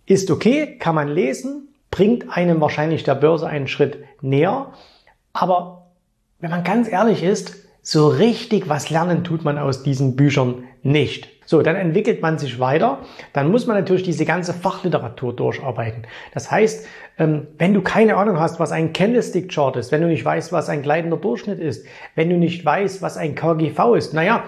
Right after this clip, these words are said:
dann musst du dir halt Bücher kaufen, wo das drinsteht. So, das ist quasi das Einmaleins. Das ist wichtig, aber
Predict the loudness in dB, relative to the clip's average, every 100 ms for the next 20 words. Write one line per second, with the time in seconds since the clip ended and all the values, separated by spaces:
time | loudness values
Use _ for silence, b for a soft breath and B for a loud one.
0 | B B 0 2 2 2 2 0 0 -2
1 | 0 0 0 0 2 2 2 2 2 2
2 | 0 -2 -2 B B B 2 2 -2 -4
3 | 0 0 0 -4 -6 -4 2 4 4 4
4 | 2 2 2 2 2 -6 B B B B
5 | B 2 4 2 4 2 4 2 2 -8
6 | -4 2 2 2 -4